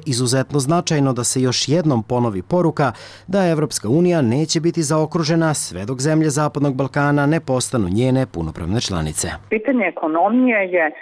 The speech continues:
Speaker 2: verovatno jedno od onih koji će predstavljati najveću prepreku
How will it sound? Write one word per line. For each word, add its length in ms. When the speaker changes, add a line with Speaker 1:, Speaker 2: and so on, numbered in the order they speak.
Speaker 2:
verovatno 720
jedno 280
od 100
onih 300
koji 140
će 120
predstavljati 680
najveću 600
prepreku 540